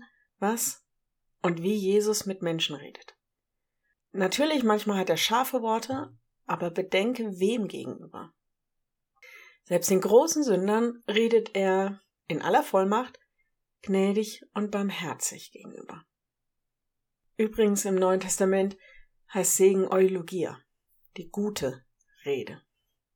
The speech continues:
Wenn du magst, dann bete doch noch mit mir. Herr, wir erfahren so viel Liebe und Gnade und Annahme von dir.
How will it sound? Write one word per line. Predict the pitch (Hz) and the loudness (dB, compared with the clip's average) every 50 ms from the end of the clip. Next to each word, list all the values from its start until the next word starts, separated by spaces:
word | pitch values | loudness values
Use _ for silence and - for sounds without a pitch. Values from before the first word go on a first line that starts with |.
| _ _ _ _ _ _ _ _ _ _ _ _ _ _ _ _ _ _ _ _ _ | _ _ _ _ _ _ _ _ _ _ _ _ _ _ _ _ _ _ _ _ _
Wenn | 208 202 | -2 0
du | 202 196 | 0 2
magst, | 202 208 208 - - | 0 0 0 0 -2
dann | 180 170 170 | -2 0 0
bete | 185 185 - 165 | -2 -4 -4 -6
doch | - 113 - 127 | -8 -10 -10 -12
noch | 135 127 - | -12 -12 -12
mit | 139 135 - | -14 -14 -14
mir. | 151 147 151 156 156 _ _ _ _ _ _ _ _ _ _ _ _ _ _ _ _ _ _ _ _ _ _ _ | -14 -16 -16 -16 -18 _ _ _ _ _ _ _ _ _ _ _ _ _ _ _ _ _ _ _ _ _ _ _
Herr, | _ - 220 220 196 | _ -2 0 4 6
wir | 220 214 208 208 208 208 - - | 6 8 8 6 4 2 0 -2
erfahren | 185 - - 196 208 226 233 | -4 -4 -2 -2 0 2 2
so | 220 220 | 2 0
viel | 220 - 226 208 | 0 2 4 4
Liebe | 208 196 202 220 240 226 233 | 4 4 2 0 0 0 0
und | 208 180 175 175 - | 0 0 0 -2 -4
Gnade | - 190 190 190 202 208 220 220 214 196 | -2 0 0 2 2 2 0 2 0 0
und | 180 180 180 - - | -2 -2 -4 -6 -6
Annahme | 165 160 156 151 147 147 143 143 | -6 -6 -6 -8 -8 -10 -10 -10
von | 143 - 151 143 143 139 | -12 -12 -12 -12 -12 -12
dir. | 135 131 131 | -12 -12 -14